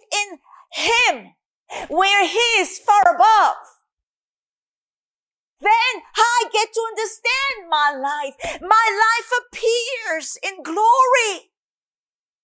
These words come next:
Just as in that creation back in Genesis of Adam and Eve, and they lived in the glory of God. They were clothed with the glory of God. We too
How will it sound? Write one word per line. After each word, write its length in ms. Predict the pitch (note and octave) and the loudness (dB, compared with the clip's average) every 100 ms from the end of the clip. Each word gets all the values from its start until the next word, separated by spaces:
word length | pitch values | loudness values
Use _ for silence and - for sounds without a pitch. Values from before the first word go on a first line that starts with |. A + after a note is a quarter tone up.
| _ _ _ _ _ _ _ _ _ _ _ _ _ _ _ _ _ _ - - - | _ _ _ _ _ _ _ _ _ _ _ _ _ _ _ _ _ _ -20 -20 -4
Just 280 | A4+ B4+ A#4 | 0 2 0
as 100 | B4 | -2
in 60 | G#4+ | 2
that 200 | A4 G#4+ | 2 0
creation 760 | - F#4+ A4 A#4 - A#4 G4+ - _ _ _ _ _ | -4 -2 0 2 0 -2 -6 -18 _ _ _ _ _
back 260 | - G4+ G#4+ - - - | 0 2 2 -4 -8 -2
in 200 | F4 B3+ | -2 0
Genesis 720 | E4 G#4 A4 G#4+ - D4+ - | 2 4 2 -2 -4 -8 -6
of 120 | E4 - | -2 2
Adam 320 | F4+ G4 F#4 | 4 2 0
and 100 | E4 | -2
Eve, 640 | F4 G4 E4 - - - _ _ _ - | -2 0 0 -4 -16 -20 _ _ _ 0
and 160 | F#4+ | 2
they 60 | F#4+ | 4
lived 220 | G4 G4+ | 2 0
in 100 | G#4+ | 0
the 140 | G4 D4 | 0 2
glory 480 | F#4+ F#4+ A#4 G#4+ F4 | 4 6 4 4 4
of 180 | C4 | 2
God. 280 | A#3+ C#4+ - - - - | -2 -8 -8 -18 -20 -2
They 60 | F#4+ | 2
were 160 | F#4 | 2
clothed 460 | F4+ F#4+ G4 A4+ A#4+ | 2 4 6 4 2
with 220 | G#4 F#4 | -2 -2
the 60 | D#4 | -4
glory 420 | D4 D4 C#4 C4+ | 0 2 2 0
of 140 | B3 | -8
God. 160 | G#3+ G3+ - - _ - _ _ _ _ _ _ _ _ _ _ _ _ _ _ _ _ _ _ _ _ _ _ _ _ _ _ _ _ - - | -10 -18 -20 -20 _ -20 _ _ _ _ _ _ _ _ _ _ _ _ _ _ _ _ _ _ _ _ _ _ _ _ _ _ _ _ -20 -14
We 420 | B3+ D#4 A#4 A#4+ A4+ | 0 6 6 6 4
too 240 | - G#4 | 2 4